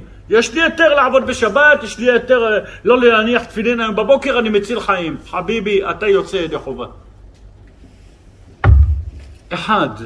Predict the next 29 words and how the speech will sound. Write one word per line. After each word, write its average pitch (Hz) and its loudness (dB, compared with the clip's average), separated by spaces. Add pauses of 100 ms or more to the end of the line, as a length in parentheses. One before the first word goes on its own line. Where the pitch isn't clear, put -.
(960)
שהראש 196 -2
שלו 202 4
מונח 180 -8 (420)
לתכלית 180 -4
פה 190 0
בעולם 156 -2
הזה, 143 -2 (840)
הוא 139 -12
מחפש 185 -8
מקום 170 -6
עבודה 139 -8
אחר. 151 -8 (580)
ואם 160 -2
הוא 175 -2
נמצא 170 -2
במקום 180 -4
העבודה 170 -6
הזה, 160 -6
הוא 156 -4
עושה 190 -4
הכל 180 -6
איך 160 -10
שהוא 147 -12
לא 175 -6
יישבש, 160 -10
לא 160 -14
שחרית, 160 -12
לא 156 -10
מנחה, 151 -14